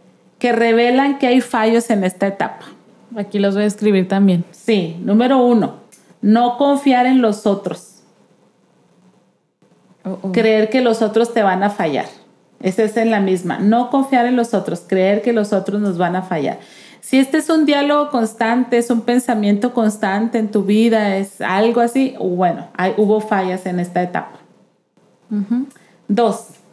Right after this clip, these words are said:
Speaker 1: esperar que los otros sepan lo que tú quieres sin pedirlo.
Speaker 2: <laughs>
Speaker 1: Ajá.
Speaker 2: Súper típico, ¿no?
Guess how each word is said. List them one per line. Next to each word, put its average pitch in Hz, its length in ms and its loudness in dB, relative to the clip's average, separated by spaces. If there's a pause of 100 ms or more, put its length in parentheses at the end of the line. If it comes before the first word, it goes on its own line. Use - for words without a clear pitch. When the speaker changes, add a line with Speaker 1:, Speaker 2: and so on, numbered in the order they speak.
(840)
Speaker 1:
esperar 233 600 0
que 269 120 0
los 247 240 0
otros 226 400 -2 (480)
sepan 262 580 0
lo 208 120 0
que 208 100 0
tú 220 260 -2
quieres 247 440 0 (160)
sin 196 280 2
pedirlo. 175 500 0
Speaker 2:
<laughs> 277 800 -2 (1600)
Speaker 1:
Ajá. 180 100 -6
Speaker 2:
Súper 233 400 0
típico, 226 440 0
¿no? 240 300 2